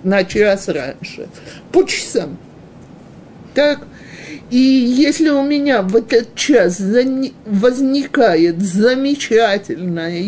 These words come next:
идея еще что-нибудь сделать в честь шаббата, не надо. Вот увидите, что просто накрыть пос-, на стол, э,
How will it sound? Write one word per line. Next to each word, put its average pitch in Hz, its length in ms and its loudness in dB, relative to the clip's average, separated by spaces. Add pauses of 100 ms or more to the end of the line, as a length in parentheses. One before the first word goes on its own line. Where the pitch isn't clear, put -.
идея 170 580 0
еще 202 800 -2
что-нибудь 180 960 -4
сделать 185 640 -6 (480)
в - 120 -16
честь 240 360 0
шаббата, 208 920 -2 (400)
не 254 420 0 (140)
надо. 175 560 -8 (800)
Вот 247 400 -2
увидите, 254 800 2
что 220 260 -4
просто 294 480 0
накрыть 226 680 -2
пос-, 226 280 2
на 247 280 0
стол, 226 880 2
э, 220 720 2